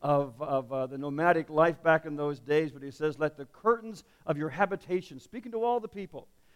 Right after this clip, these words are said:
"let the curtains of your habitations be stretched out." And I love what He says, "Don't hold back." That's just the God we serve. He's not a God of small blessings, small portions. Amen. He gives in abundance. He says, "Don't hold back."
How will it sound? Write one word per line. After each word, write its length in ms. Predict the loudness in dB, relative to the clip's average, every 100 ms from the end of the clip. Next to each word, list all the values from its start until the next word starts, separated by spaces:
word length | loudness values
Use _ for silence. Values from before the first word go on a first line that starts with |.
| _
"let 140 | -6 -6
the 80 | -6
curtains 440 | 0 2 2 -2
of 100 | -2
your 120 | -2
habitations 760 | 2 0 0 -6 -2 -2 -4 -14
be 160 | -12
stretched 600 | -14 -16 _ -6 -6 -6 -20 _ 2
out." 240 | 4 2 -8 _ _ _
And 100 | 2
I 60 | 4
love 200 | 6 4
what 120 | 2
He 80 | -2
says, 260 | -2 -4
"Don't 360 | 0 4 4 6
hold 280 | 6 6 6
back." 380 | 4 4 0
That's 140 | -8 -10
just 120 | -14
the 80 | -4
God 260 | 0 0
we 100 | -2
serve. 360 | -6 4 4 4 -8 _ _ _ _ _ -18
He's 120 | -2 4
not 120 | 8
a 80 | 8
God 300 | 8 6 6
of 100 | 0
small 360 | -6 -2 0
blessings, 440 | 2 2 2 -2 -16
small 320 | -6 0 0
portions. 540 | 0 -4 -4 -6 -6
Amen. 400 | -4 -4 -4 -4
He 140 | -6 -10
gives 340 | 2 2 2
in 120 | -4
abundance. 680 | -6 -6 -2 -2 -2 -6 -12 _ _ -4
He 120 | 0
says, 240 | 2 2
"Don't 400 | 0 2 4 4
hold 280 | 4 2 4
back." 360 | 2 2 0